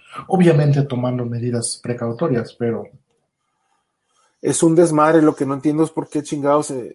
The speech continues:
Speaker 2: desapareció todo el papel, papel de cocina, papel de, papel de baño, y los, los pasillos donde están las latas de comida,
Speaker 1: Ujú.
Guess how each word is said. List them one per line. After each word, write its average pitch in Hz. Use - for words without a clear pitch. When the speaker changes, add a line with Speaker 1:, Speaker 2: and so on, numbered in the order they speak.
Speaker 2:
desapareció 127
todo 139
el 139
papel, 135
papel 127
de 139
cocina, 131
papel 123
de, 127
papel 120
de 131
baño, 143
y 135
los, 139
los 143
pasillos 165
donde 143
están 147
las 156
latas 151
de 151
comida, 143
Speaker 1:
Ujú. 131